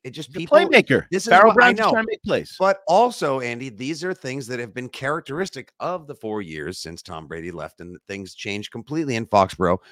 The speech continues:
Speaker 1: When teams are not very good, people sometimes see Exhibit A, the end of the Raiders game, December eighteenth, two thousand twenty-two, in Las Vegas. People start doing things out of character to try to make plays because you're not very good,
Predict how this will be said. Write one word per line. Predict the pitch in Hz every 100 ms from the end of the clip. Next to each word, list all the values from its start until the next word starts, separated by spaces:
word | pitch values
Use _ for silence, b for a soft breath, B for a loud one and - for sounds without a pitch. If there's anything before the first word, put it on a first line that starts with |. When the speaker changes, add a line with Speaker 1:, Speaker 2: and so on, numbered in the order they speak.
| b -
Speaker 1:
When | 113 107
teams | 139 180 175
are | 113 117
not | 127 104
very | 117 135 156
good, | 113 92 104 _ _ _ _
people | 131 135 160
sometimes | - 175 - 110 92 113 - _ _
see | - - 160 143
Exhibit | 120 139 143 135 139
A, | 139 95 98
the | 95 107
end | 104 123 117
of | 104
the | 107 101
Raiders | 85 113 117 113 135 135 92 92
game, | 98 92 92 95
December | 92 107 101 101
eighteenth, | 92 120 107 -
two | 123
thousand | 120 98 92 95
twenty-two, | - 101 95 - 143 117 123 _ _ -
in | 120
Las | 117 110 101
Vegas. | 113 156 107 - _ _ _ -
People | 139 170
start | - 147 143
doing | 143 139 131
things | 147 151 -
out | 101 117
of | 135 -
character | 151 160 120 90 101 - _ _
to | 123
try | - 120
to | 120
make | 120 135 -
plays | 156 170 139
because | 131 123 117
you're | 107
not | 110 110
very | 107 113 123
good, | 113 190 127